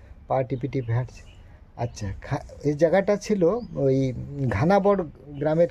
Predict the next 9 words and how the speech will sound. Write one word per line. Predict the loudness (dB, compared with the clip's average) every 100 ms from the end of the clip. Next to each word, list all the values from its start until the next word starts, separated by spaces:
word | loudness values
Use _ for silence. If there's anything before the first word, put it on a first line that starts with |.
| 0
কিছু | -8 -4
কাছাকাছি। | -4 -2 -2 -2 -4 -16 -20 -20 -20 -20 -4
তো | -2 0
ওখান | 0 0
থেকে | 2 2
ঘানাবড় | 2 2 4 4 4 4 4
গ্রাম | 2 2 4 2 2
আসতে, | 0 0 0 0 -2 -12 -20 -20 -20 -16 -4
উম, | 0